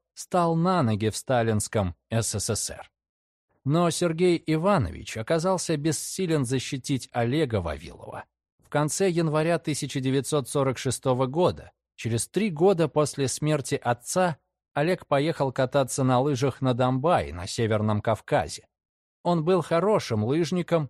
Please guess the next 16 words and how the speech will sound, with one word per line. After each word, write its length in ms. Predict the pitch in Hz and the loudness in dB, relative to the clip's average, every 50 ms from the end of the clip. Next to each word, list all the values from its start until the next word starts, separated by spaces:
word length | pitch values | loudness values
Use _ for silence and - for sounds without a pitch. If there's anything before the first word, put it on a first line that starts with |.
| _ _ _ | _ _ _
и 80 | - 147 | 0 2
уезжал 600 | 143 139 139 143 127 113 113 131 147 156 147 135 | 2 2 2 2 2 0 2 2 4 4 4 4
из 100 | 127 113 | 2 2
Москвы 420 | 117 123 123 - - - 131 143 | 2 2 0 0 -2 -4 -4 -2
на 140 | 143 131 123 | 0 0 0
две 160 | 110 113 123 | 0 0 0
недели 420 | 123 120 117 104 113 131 147 143 143 | 2 0 0 0 0 0 0 0 0
после 380 | 123 - 120 117 - - 123 | 0 0 0 -2 0 0 0
успешной 560 | 117 117 - - - 135 135 123 - - 127 113 | 0 0 0 -2 -2 0 0 0 0 -2 0 0
защиты 500 | 110 117 110 - - - 135 123 - 123 | 2 0 0 -2 -4 -6 -4 -4 -4 -2
кандидатской 720 | - - 120 113 113 117 113 123 120 110 - - 123 110 | 0 0 0 0 0 2 2 2 2 2 0 -4 -4 -2
диссертации 800 | 110 107 - 120 110 107 - 123 117 113 - - - 120 113 110 | -2 -2 -2 -2 -4 -2 0 0 0 2 0 -2 -2 -2 0 0
в 100 | 104 110 | 0 0
М 160 | 107 104 104 | 0 0 0
Г 160 | 104 135 135 | 0 2 2
У. 260 | 123 - - - - | 0 0 -4 -8 -18